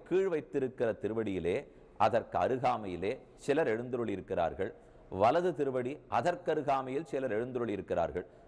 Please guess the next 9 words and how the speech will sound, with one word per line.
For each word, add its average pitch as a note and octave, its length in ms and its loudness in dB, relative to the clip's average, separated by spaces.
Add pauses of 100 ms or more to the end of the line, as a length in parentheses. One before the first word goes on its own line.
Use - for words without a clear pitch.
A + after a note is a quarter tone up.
(100)
இந்த B2 180 2
திவ்யதேசத்தில் C#3+ 760 0 (220)
வலது C3+ 380 2
திருவடிதான் C#3+ 600 0
மேல் C3+ 280 -2
நோக்கி C3 340 -4
போகியுள்ளது. G#2+ 640 0 (320)
அதற்கு G#2 420 4
கீழ் C3+ 260 2